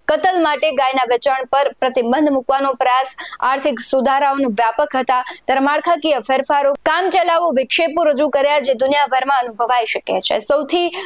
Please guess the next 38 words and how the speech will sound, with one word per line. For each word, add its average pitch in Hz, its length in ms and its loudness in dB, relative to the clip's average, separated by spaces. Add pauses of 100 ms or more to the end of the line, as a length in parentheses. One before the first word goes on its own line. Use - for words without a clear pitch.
(160)
દૂરગામી 302 560 2
સુધારાઓમાં 269 680 0
નોટબંધી 240 680 -2
અને 285 140 0
પાંચસો 269 480 -2
ને 254 100 0
હજાર 226 380 0
રૂપિયાની 233 320 -2
જે 220 120 0
નોટનો 269 520 0
છે, 294 160 0
માત્ર 294 440 2 (280)
થોડા 311 340 2
જ 320 160 -4
કલાકોની 269 440 0
સૂચના 269 460 0
સાથે 247 300 0
બદલી 233 260 0
નાખવાનો 233 460 -2
સમાવેશ 220 580 -2
થયો. - 160 -6 (600)
તેનો 262 160 2
હેતુ 269 360 0 (220)
કાળા 254 300 0
નાણાં, 254 320 0
ગેરકાયદેસર 233 640 0
પ્રવૃત્તિઓ 269 480 0
માટે 285 400 0
વપરાતી 262 500 0
જે 240 140 2
રોકડ 269 400 0
છે, 302 200 0
તેને 277 240 0
રોકવાનો 320 480 0
હતો, 285 280 0
જેનાથી 294 420 0
મોટી 330 400 2
રકમનું 311 580 0